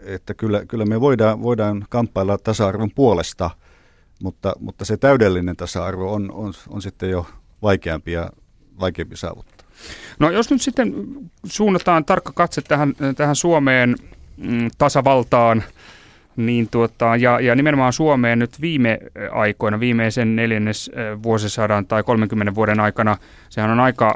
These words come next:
Speaker 2: aikaa, jolloinka Suomi ensinnäkin syöksyi yhdeksänkymmentäluvun lamaan, toipui siitä, tuli, ö, I T-vetoinen, ö, pitkä jatku-, i-, pitkä, ö,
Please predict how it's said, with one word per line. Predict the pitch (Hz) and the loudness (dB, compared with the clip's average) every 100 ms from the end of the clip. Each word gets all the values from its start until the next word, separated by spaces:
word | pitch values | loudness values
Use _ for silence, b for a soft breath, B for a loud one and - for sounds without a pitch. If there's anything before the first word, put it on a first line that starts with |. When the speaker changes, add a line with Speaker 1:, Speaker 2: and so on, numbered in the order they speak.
| - | 2
Speaker 2:
aikaa, | 135 131 - 117 110 107 | 2 2 0 2 4 2
jolloinka | 110 117 110 110 107 107 | 2 2 2 0 -2 -2
Suomi | 131 117 113 110 | 0 0 2 0
ensinnäkin | 110 110 107 110 101 | -2 -2 -2 -4 -4
syöksyi | 113 104 - 117 | -2 -4 -2 -2
yhdeksänkymmentäluvun | 113 104 110 101 98 101 101 101 - _ | 0 -2 -4 -6 -6 -6 -4 -4 -4 _
lamaan, | 107 117 147 131 110 104 98 | -4 2 2 4 2 0 0
toipui | 139 135 113 113 101 95 | 0 0 0 -4 -8 -6
siitä, | - 170 135 107 - 101 - - | -6 -4 -4 -4 -4 -4 -6 -8
tuli, | 113 104 - 127 | -4 -4 -6 -10
ö, | 104 101 101 | -10 -8 -4
I | 135 131 | 0 0
T-vetoinen, | 127 107 101 107 120 104 101 101 - | 0 -2 0 -2 -2 -2 -2 -6 -8
ö, | 113 - | -12 -6
pitkä | 127 - 107 | -8 -6 -8
jatku-, | 98 - - 104 | -6 -8 -6 -6
i-, | 101 110 104 120 | -4 -6 -8 -8
pitkä, | 131 - 117 107 | -10 -6 -4 -4
ö, | 123 | -6